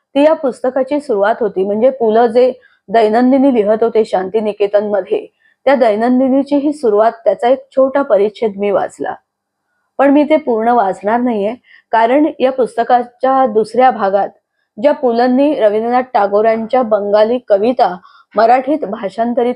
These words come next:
केल्या, त्यातली एक खूप सुंदर कविता मी वाचणार आहे. मंडळी, पु ल रूढार्थाने जरी कवी नसले, तरी ते खूप चांगले काव्य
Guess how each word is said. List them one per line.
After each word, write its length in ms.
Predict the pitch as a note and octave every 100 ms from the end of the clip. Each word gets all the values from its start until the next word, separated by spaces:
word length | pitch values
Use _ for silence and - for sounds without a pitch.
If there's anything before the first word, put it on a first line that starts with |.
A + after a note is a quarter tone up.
| -
केल्या, 280 | G#3 F#3 E3+ - _ _ _
त्यातली 400 | A#3+ A3+ A#3 D4+ D#4
एक 280 | D4 C#4+ _
खूप 360 | - D#4 E4 -
सुंदर 540 | - C4 C#4+ D4 D4+ C#4+
कविता 420 | G3+ G#3+ A3+ B3+ - _ _ -
मी 260 | C#4 - -
वाचणार 540 | F#3+ F#3+ F#3+ G#3+ A3+
आहे. 260 | F3+ D#3+ - _ _ _ _ _ -
मंडळी, 320 | C#4+ D4 F4
पु 220 | E4+ C4+
ल 60 | B3+
रूढार्थाने 960 | D#4 D4+ B3+ A#3 C4+ D4 D4+ C#4+ C#4+
जरी 200 | B3+ B3+
कवी 300 | C4+ G#3 G#3
नसले, 440 | B3+ G#3+ - F#3+ F#3+ _ _ _ _
तरी 140 | A#3 C4
ते 260 | C#4+ D4 - _
खूप 400 | - D4+ E4+ F4 D#4 - _ _
चांगले 380 | A#3 A3 G#3+ C4
काव्य 500 | C4+ A3 G#3 A3